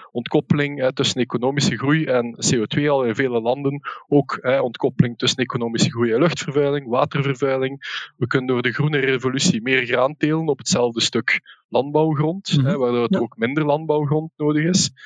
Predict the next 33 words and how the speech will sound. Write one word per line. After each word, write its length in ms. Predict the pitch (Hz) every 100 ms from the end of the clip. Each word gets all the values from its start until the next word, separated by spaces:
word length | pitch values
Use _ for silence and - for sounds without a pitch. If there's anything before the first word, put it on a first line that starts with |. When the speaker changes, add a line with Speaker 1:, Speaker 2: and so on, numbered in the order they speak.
| - - - _
Speaker 1:
Hè, 120 | 143
dus 200 | 156 -
er 100 | - 110
gebeurt 460 | 113 120 156 196
wel 160 | 139 113
effectief 400 | 107 113 - 120
ontkoppeling. 580 | 120 - 117 - 107 - - -
Alleen, 460 | 107 120 165 170 - - -
volgens 280 | - 113 120
mij 120 | 135
is 140 | 143
ze 80 | -
nog 140 | 113
niet 320 | 110 170 165 _
volledig 400 | - 123 147 120
doorgecijpeld 640 | 123 139 135 151 147 156
naar 100 | 123
de 80 | 107
rest 240 | 113 - -
van 120 | 147
de 60 | 107
wereld. 440 | 107 104 107 -
En 140 | 113
dat 140 | 131 127
zal 260 | - 110 -
ook 200 | 165 -
gebeuren 520 | - 113 156 170 202 - -
naarmate 400 | 117 120 127 117
dat 140 | 101 _ 113
die 180 | 143 185
landen 380 | 147 113 107 98
welvarender 640 | 101 104 110 104 107 113
worden. 340 | 110 104 104